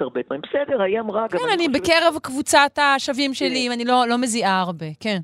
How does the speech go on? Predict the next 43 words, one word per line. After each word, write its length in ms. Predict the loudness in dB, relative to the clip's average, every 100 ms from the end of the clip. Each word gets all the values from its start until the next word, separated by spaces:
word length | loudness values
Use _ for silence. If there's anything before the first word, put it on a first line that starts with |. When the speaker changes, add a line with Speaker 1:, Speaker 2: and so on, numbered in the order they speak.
| _ _ _ _ -4
Speaker 1:
בדיוק, 380 | -2 0 -2 -2
ופתאום 460 | -2 -2 -2 -2 -2
שיש 360 | 0 -2 -2
מישהו 220 | -6 -4
אחר, 220 | -2 -2 -4
אני 120 | -6 -6
אומרת 240 | -4 -4
שוב, 180 | -6 -8 -10
אפילו 340 | -8 -8 -6
אם 60 | -6
הוא 120 | -2
לא 100 | -4
דיבר, 220 | -4 -2 0
או 100 | 0
לא 120 | 0
תרם 420 | -2 -2 -4 -4 -6
משמעותית 640 | -6 -6 -6 -6 -8 -6
לדיון, 560 | -8 -6 -2 0 0 -4 -10 _ _ _ _ _ _ _ _ _ -8
ב-, 60 | -8 -6
ודאי 160 | -4 -4
יכולים 380 | -2 -2 0
לתרום, 340 | -2 -4 -4 -4
אבל 160 | -4 -4
אני 100 | -2
אומרת, 220 | 0 -2
Speaker 2:
כן. 60 | -2
Speaker 1:
במקרה 380 | -4 -4 -2
הזה 160 | 0 0 -4
אפילו 240 | -10 -4 -2
לא 120 | -2
תרמו, 440 | -4 -4 -2 -4 -4 _ -20 -20 _
זה, 200 | -6 -2 0
אז 100 | -2 -6 -8
הגיעו 340 | -10 -6 -4 -4
לתוצאות 540 | -2 -2 0 -2 -2
טובות 420 | -6 -2 -4 -2
יותר 240 | -6 -4 -4
שמשמעותיות, 1000 | -4 -4 -4 -4 -4 -6 -10 -8 -6 -4
את 100 | -4
יודעת, 180 | -4 -4
לביצועים 440 | -6 -6 -8 -8
פיננסיים, 600 | -10 -6 -4 -4 -8 -10
ל-, 80 | -6